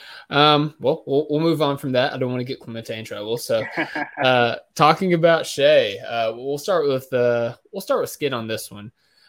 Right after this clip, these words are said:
Speaker 1: Um, what was your biggest takeaway from Shai's media availability? And this could be, you know, in the main press conference. This could be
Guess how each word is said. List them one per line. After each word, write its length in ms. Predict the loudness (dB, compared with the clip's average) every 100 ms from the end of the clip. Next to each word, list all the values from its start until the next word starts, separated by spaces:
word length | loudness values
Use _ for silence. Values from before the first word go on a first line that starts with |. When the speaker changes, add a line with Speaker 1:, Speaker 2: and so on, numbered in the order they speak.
| _
Speaker 1:
Um, 500 | -6 -4 -4 -8 -12 -2
what 160 | 0
was 160 | 0 -2
your 160 | -6
biggest 440 | -4 -4 -2 -4 -4
takeaway 600 | -6 -6 -8 -6 -6 -8
from 360 | -8 -8 -8
Shai's 300 | -8 -8 -8
media 240 | -8 -12 -14
availability? 720 | -14 -14 -14 -14 -14 -14 -16 -8
And 240 | -6 -2
this 160 | -2 -2
could 160 | -4
be, 440 | -4 -2 0 -2 -6
you 180 | -12 -12
know, 120 | -10
in 160 | -10 -8
the 80 | -6
main 300 | -4 -4 -2
press 240 | -6 -6
conference. 480 | -8 -8 -8 -10 -10
This 180 | -12 -12
could 180 | -16
be 500 | -12 -10 -8 -8 -10